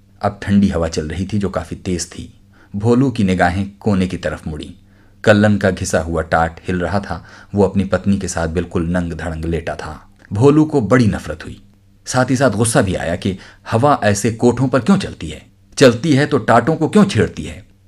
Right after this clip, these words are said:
उसके जी में आया कि कोठों पर जितने टाट हैं, सब नोच डाले और नंगा होकर नाचने लगे। भोलू नीचे उतर गया। जब काम पर निकला, तो कई दोस्त मिले। सबने उससे पहली रात की बातें पूछी।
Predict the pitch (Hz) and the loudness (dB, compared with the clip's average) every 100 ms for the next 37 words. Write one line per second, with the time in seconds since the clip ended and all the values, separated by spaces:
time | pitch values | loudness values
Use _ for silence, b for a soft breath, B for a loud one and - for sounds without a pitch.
0 | - 113 120 104 135 117 107 131 131 123 | -10 -4 -2 2 2 4 4 4 2 -2
1 | B B 139 135 147 127 127 147 120 127 | B B 0 0 2 2 0 0 0 4
2 | 139 123 110 139 120 151 - 120 131 127 | 4 4 2 2 4 2 4 4 6 4
3 | 107 135 123 127 131 143 131 104 - - | 4 6 6 4 4 4 2 0 -4 -4
4 | - _ _ _ _ _ _ 87 104 101 | -12 _ _ _ _ _ _ -4 0 2
5 | 101 101 B B B 104 107 - - 76 | 2 -2 B B B 0 2 0 -6 -10
6 | - - - _ _ _ - - - 92 | -12 -14 -18 _ _ _ -2 -2 0 0
7 | 101 110 107 113 92 - b b 107 - | 2 2 0 2 0 0 b b -10 -2
8 | 98 82 85 80 - 71 - - b - | 0 0 -4 -6 -10 -14 -14 -20 b -2
9 | 143 151 139 120 113 98 98 92 85 85 | 0 2 0 0 -4 -2 0 2 0 -2
10 | 82 78 80 82 80 76 - - | -6 -6 -8 -8 -10 -10 -12 -14